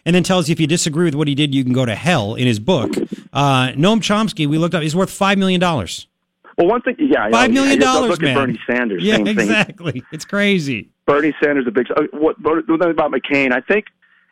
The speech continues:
Speaker 2: and McCain at his point in his life, I think he truly believes in the globalist mission.
Speaker 1: Mm-hmm.
Speaker 2: And to his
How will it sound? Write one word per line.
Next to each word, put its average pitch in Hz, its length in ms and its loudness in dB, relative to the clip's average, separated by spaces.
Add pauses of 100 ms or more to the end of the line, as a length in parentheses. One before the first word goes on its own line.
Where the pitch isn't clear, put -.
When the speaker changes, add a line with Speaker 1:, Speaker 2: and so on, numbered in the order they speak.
(140)
Speaker 2:
and 151 120 2
McCain 180 280 2
at 156 80 0
his 175 120 -2
point 156 280 2
in 131 100 2
his 104 140 -2
life, 107 320 0
I 127 120 0
think 185 220 0
he 185 140 -4
truly 156 460 2
believes 135 480 2
in 127 80 0
the 117 80 2
globalist 120 640 0 (280)
mission. 92 560 -2 (280)
Speaker 1:
Mm-hmm. 127 280 -2
Speaker 2:
And 113 460 0
to 113 100 0
his 127 200 0